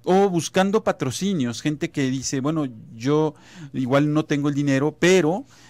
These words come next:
mi jefe que trabaja en tal institución nos puede echar la mano con la, la cirugía". Hay gente que ha aportado cirugías completas, que dice, "Yo quiero patrocinar a un niño", y dice, "Yo pongo",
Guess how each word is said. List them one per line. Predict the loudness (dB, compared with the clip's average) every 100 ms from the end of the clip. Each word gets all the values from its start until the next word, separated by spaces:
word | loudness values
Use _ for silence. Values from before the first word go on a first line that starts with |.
| -12
mi | -2 0 2 0
jefe | 0 -2 0 -4
que | -4 -6
trabaja | -2 -4 -4
en | -4
tal | -2 -2
institución | -2 -6 -10 -12 -8 -2 -2 -2 -6
nos | -8
puede | -4 -6
echar | -2 -2
la | -2
mano | -2 -4 -4
con | -2 -2 -4 -10
la, | -6 -6 -6 -14 -16 -18 -20 -20 -14
la | -4 0 0 0
cirugía". | -2 -4 -4 -2 -2 -2
Hay | -4
gente | -6 -6 -6
que | -2
ha | -2
aportado | -2 -8 -2 -2 -2
cirugías | -8 -10 -10 -6
completas, | -6 -2 0 0 -4 -8 -12 -20 -20 -6
que | 0
dice, | 0 0
"Yo | -4 -4
quiero | -4 -4
patrocinar | -6 -8 -8 -4 -4
a |
un | -4 -4
niño", | -4 -4 -6
y | -6
dice, | -8 -8 -8
"Yo | -10
pongo", | -4 -4 -2 -4 -8